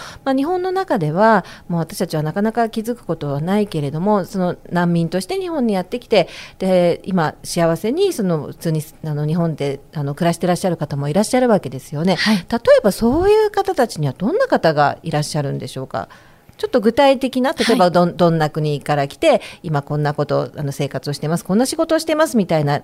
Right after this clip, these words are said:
Speaker 1: 例があったらちょっと教えていただければと思うんですけれども。
Speaker 2: あ、はい、
Speaker 1: はい。
Speaker 2: ありがとうございます。いつも、あの、エチオピアの女性を、あの、よくご紹介させていただくんですが、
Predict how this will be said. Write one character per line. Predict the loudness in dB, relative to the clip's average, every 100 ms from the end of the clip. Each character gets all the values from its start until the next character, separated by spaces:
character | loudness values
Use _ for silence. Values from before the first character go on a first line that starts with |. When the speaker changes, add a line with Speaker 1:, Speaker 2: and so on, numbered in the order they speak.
| -6
Speaker 1:
例 | -4 -2 0
が |
あ | -4
っ |
た | -2 -4
ら | -2
ち | -4
ょ |
っ |
と | -4 -8
教 | -6
え |
て | -6
い | -6
た | -4
だ | -4
け |
れ | -4
ば | -4 -4
と | -6
思 | -4
う |
ん | -6
で | -8
す | -10
け | -10
れ | -4
ど | -4
も。 | -4
Speaker 2:
あ、 | -10
は | -8 0 2
い、 |
Speaker 1:
は | 4
い。 | 4
Speaker 2:
あ |
り | 2
が | 0
と | -2
う |
ご | 0
ざ | 2
い |
ま | 2
す。 | 4 0 -2 -14 -14
い | -8
つ | 0
も、 | 2 2 -2 -6 -4
あ | -2 0
の、 | 0 -2
エ | -4
チ | -2 -2
オ |
ピ | 0 0
ア |
の | 2 0 0
女 | -2
性 | 2 4 4
を、 | 2 -4 -20 -10
あ | -4
の、 | 0 0
よ | -2
く | -4 -8
ご | -8
紹 | -8 -6
介 | -6
さ | -4
せ | -4
て | -4 -4
い |
た | -4
だ | -4 -2
く | -2 -2
ん |
で | -2
す | -2 0
が、 | 2 2